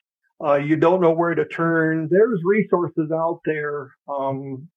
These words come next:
to help you along the way. And don't let anybody tell you that you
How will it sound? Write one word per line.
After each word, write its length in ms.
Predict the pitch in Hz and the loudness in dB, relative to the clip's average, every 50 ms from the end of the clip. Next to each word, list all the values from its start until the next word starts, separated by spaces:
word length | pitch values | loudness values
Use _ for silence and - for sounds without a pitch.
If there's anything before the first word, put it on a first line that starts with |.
| _ - | _ -6
to 80 | - 151 | -4 -2
help 360 | - - 180 180 180 180 185 | 0 2 2 2 2 2 2
you 160 | 180 185 170 | 2 4 4
along 320 | 160 156 151 151 151 151 151 | 4 4 4 4 2 2 0
the 80 | 147 | 0
way. 540 | 139 139 143 151 151 151 147 143 147 - - - 160 | 0 2 2 2 2 2 0 0 0 -2 -4 -6 -8
And 380 | 160 156 151 - 156 147 143 - | -6 -6 -6 -6 -6 -6 -4 0
don't 200 | - 190 220 - | 0 2 4 4
let 160 | 202 190 185 185 | 4 4 4 4
anybody 480 | 185 190 185 170 180 180 170 165 165 - | 4 4 4 4 4 4 2 2 0 0
tell 140 | 170 165 175 | 0 0 2
you 180 | 170 170 170 151 | 4 2 2 2
that 180 | 160 165 - - | -2 -6 -6 -8
you 160 | 156 156 | -10 -12